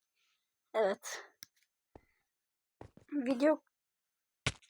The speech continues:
hemencecik bitirdiğim için video biraz kısa sürdü. O yüzden... Baştan başlamak istiyorum. Lan ben niye şöyle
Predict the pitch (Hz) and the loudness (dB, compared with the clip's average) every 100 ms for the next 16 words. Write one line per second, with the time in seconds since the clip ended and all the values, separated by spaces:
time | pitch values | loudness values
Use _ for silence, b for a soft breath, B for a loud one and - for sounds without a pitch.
0 | _ _ _ _ _ _ - 269 285 277 | _ _ _ _ _ _ -4 4 6 6
1 | 294 269 - 269 - 302 240 277 285 294 | 4 2 0 -6 -2 -2 2 6 8 6
2 | - 285 269 254 240 240 269 262 277 - | 4 0 2 0 -2 -2 0 2 2 0
3 | - - - 285 - - 262 262 - 392 | -6 -4 -2 -2 -4 -10 -18 -8 -4 -4
4 | - - 254 262 254 294 285 _ - _ | -6 -8 -6 -6 -4 -4 -4 _ -20 _
5 | - - _ b b b b b - - | -20 -20 _ b b b b b -20 -20
6 | - 233 277 - - 311 302 285 277 - | -6 -4 -2 -4 -4 0 4 4 4 0
7 | - - 269 294 269 269 277 - 269 - | -8 -12 -2 0 2 0 -2 -6 -8 -6
8 | - - 277 262 254 269 285 311 - _ | -8 -10 -6 -4 -2 -2 0 -2 -6 _
9 | _ _ _ _ _ _ _ _ _ _ | _ _ _ _ _ _ _ _ _ _
10 | _ _ _ _ - 269 262 262 247 240 | _ _ _ _ -8 -2 0 2 2 0
11 | 247 277 - _ _ _ _ _ _ - | 2 0 0 _ _ _ _ _ _ -12
12 | - - 254 233 | -6 0 0 0